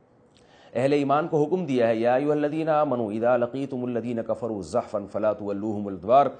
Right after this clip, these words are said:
اے ایمان والو، جب تمہاری دشمن سے لڑائی ہوا کرے میدان جنگ میں تو پیٹھ پھیر کے نہ بھاگو۔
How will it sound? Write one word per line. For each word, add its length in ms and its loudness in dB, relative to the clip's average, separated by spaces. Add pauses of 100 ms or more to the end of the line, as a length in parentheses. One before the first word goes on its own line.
(260)
اے 60 -4
ایمان 300 4
والو، 240 4
جب 200 0
تمہاری 320 0
دشمن 400 -8
سے 100 -8
لڑائی 280 0
ہوا 200 0
کرے 200 -4
میدان 380 -4
جنگ 260 -2
میں 180 0 (260)
تو 80 -6
پیٹھ 360 -6
پھیر 200 0
کے 120 -6
نہ 100 0
بھاگو۔ 400 0